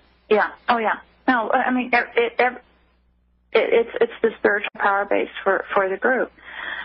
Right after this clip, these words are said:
From there, um, it spread out, it, um, of course, to the Atlantic seaboard and, and then throughout the nation. And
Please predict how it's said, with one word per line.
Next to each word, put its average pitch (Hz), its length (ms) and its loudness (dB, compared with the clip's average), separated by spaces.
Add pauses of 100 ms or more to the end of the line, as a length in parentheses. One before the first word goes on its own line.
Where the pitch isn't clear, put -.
(380)
From 240 180 4
there, 247 360 2
um, 208 260 0 (300)
it 440 180 2
spread 214 280 0
out, 208 320 2
it, 208 300 2
um, 190 260 0 (160)
of - 60 -14
course, 220 300 0
to 226 80 2
the 202 200 2 (120)
Atlantic 202 420 0
seaboard 208 440 2
and, 196 260 -2
and 196 180 2
then 196 340 2 (200)
throughout 208 280 2
the 202 80 2
nation. 196 720 2
And 190 340 2